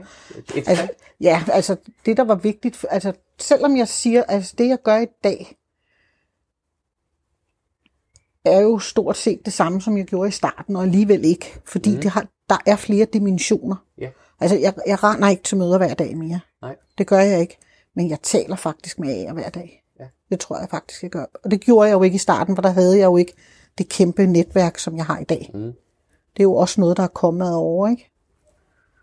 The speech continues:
Speaker 2: Altså,
Speaker 1: Ja.
Speaker 2: så, øhm, og så er der også det der med, med meditation og bøn, at det udvikler sig også, men det er svært at lige sige, hvad det er, der udvikler sig.
Speaker 1: Mhm.
Speaker 2: Jeg kan bare mærke, at det udvikler mig,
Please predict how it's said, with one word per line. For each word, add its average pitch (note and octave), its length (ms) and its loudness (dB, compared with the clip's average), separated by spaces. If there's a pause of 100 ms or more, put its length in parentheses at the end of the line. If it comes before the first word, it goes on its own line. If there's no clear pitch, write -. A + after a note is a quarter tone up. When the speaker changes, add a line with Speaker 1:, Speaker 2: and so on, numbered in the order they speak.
(280)
Speaker 2:
Altså, - 260 -8
Speaker 1:
Ja. - 420 -14
Speaker 2:
så, E3+ 240 -2
øhm, C#3 360 -4 (760)
og F3+ 80 -4
så A3 100 0
er F#3 140 2
der G3+ 80 4
også F#3 240 0
det F#3+ 120 0
der G3 120 4
med, F3+ 380 0
med E3+ 340 -4
meditation F3 720 -4
og F#3 80 -4
bøn, F3+ 200 -2 (220)
at G3+ 120 -4 (260)
det - 140 2
udvikler G#3+ 380 4
sig F3+ 160 0
også, E3+ 160 0
men G3 100 0
det - 40 -4
er F#3+ 100 -4
svært G3+ 240 0
at - 60 -8
lige G#3 200 0
sige, G#3+ 260 -2
hvad G3+ 120 2
det - 120 -4
er, E3+ 80 2
der G3 160 -4
udvikler F#3+ 400 0
sig. F#3 160 -8 (100)
Speaker 1:
Mhm. A#2 200 -10 (1700)
Speaker 2:
Jeg F3+ 100 -2
kan - 80 -6
bare F3+ 160 4
mærke, F3+ 220 -2
at - 60 -10
det A3+ 120 -4
udvikler G3+ 360 -2
mig, F3+ 380 -2